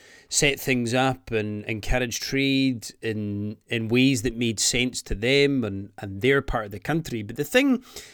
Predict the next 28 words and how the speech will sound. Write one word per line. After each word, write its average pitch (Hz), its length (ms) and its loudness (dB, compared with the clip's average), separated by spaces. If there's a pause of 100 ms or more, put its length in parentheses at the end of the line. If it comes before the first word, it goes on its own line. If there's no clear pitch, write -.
(180)
that 143 120 -2
David 165 300 2
did 143 280 4
that 143 120 -6
probably 151 560 0
had 113 260 -6
the, 113 140 0
the 110 160 -6
biggest 180 440 -2
impact 120 440 -6
in 107 80 -10
Scotland 104 520 -6
was 117 200 -4
he 151 180 2
introduced 139 800 0
Norman 131 480 2
feudalism, 117 720 -2 (260)
or 147 320 2 (120)
at 143 180 -4
least 180 500 2
a 135 80 -2
version 127 560 0
of 147 240 0
it, 101 200 -2 (360)
to 120 160 -2
Scotland. - 560 -2 (480)
Now, 139 220 4 (100)
feudalism 151 680 4